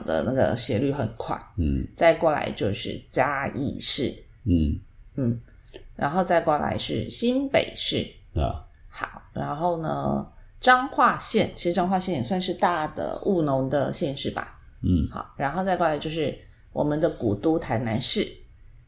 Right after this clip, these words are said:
Speaker 1: 接下来苗栗县。
Speaker 2: 嗯。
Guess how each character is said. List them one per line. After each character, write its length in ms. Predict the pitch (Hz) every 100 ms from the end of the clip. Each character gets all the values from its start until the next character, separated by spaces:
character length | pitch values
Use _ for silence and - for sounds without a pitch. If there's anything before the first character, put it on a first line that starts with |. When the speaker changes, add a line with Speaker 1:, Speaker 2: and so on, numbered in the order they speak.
| - -
Speaker 1:
接 120 | 151
下 220 | 175 143
来 220 | 104 - - - - - - - -
苗 180 | 135 127
栗 160 | 196 202
县。 260 | - 233 - - - -
Speaker 2:
嗯。 340 | 110 95 92